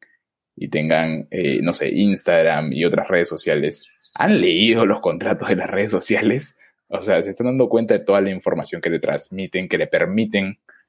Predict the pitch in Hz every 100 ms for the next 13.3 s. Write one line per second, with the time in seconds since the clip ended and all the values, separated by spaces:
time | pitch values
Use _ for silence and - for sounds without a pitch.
0 | _ _ 87 87 - 82 85 80 80 90
1 | 85 - - - 80 76 - - - 90
2 | 76 127 - 87 82 78 80 95 104 107
3 | 98 101 98 98 85 85 82 87 92 -
4 | _ _ _ _ - 85 92 92 - 80
5 | - 92 87 80 76 110 113 185 190 190
6 | 87 104 - _ - 90 82 69 87 82
7 | 76 73 - 71 73 73 78 - - 87
8 | 131 71 - _ - 87 95 95 87 92
9 | - - _ _ _ - 90 85 90 82
10 | 85 123 185 208 302 - - 95 87 175
11 | 175 95 95 87 78 67 - - - _
12 | _ - 92 90 85 90 - 101 98 80
13 | - - -